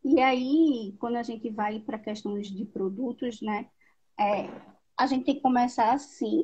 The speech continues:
pensando, né, na escadinha, mas uma coisa que eu sempre falo é a gente precisa desconstruir. Faz a engenharia reversa.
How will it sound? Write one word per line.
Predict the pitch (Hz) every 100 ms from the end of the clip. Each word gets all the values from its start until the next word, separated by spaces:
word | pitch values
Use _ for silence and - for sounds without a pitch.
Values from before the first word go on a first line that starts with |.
| -
pensando, | 233 240 - 220 208 208 202 196 - _
né, | 220 220 240
na | 311 247
escadinha, | 233 - 226 208 214 226 269
mas | 254 240
uma | 233
coisa | 240 233
que | 240
eu | 247
sempre | 247 233 240 320 330
falo | 233 202 208 208 _ _ _ -
é | 202
a | 226
gente | 240 220
precisa | 240 240 247 220 240 - -
desconstruir. | 214 202 285 - - 320 - 320 349 226 196 - _ _ _ _ _ _ _
Faz | 233 233
a | 277
engenharia | 285 277 277 262 254
reversa. | 269 294 285 196 - - -